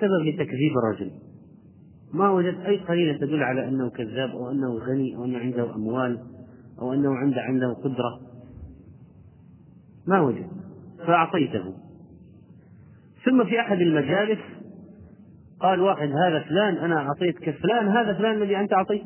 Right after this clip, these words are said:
هذا عنده مزرعة وعنده عمارة وعنده"، فتبين الآن، تكشفت أشياء، هل يجب عليك إعادة إخراج الزكاة التي أعطيتها له؟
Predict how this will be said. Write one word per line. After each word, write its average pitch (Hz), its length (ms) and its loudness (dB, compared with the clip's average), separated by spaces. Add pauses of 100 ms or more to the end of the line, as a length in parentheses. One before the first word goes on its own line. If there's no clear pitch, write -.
(120)
هذا 202 340 -2
عنده 151 520 -2
مزرعة 151 520 2
وعنده 127 460 0 (200)
عمارة 190 400 2
وعنده"، 135 280 -2 (1500)
فتبين 127 680 0
الآن، 120 300 -2
تكشفت 127 600 -8
أشياء، 92 320 -10 (680)
هل 165 120 0
يجب 175 280 2
عليك 170 260 2 (160)
إعادة 139 360 0
إخراج 131 300 -2
الزكاة 113 400 -2
التي 117 300 -2
أعطيتها 107 520 -4
له؟ 120 180 -8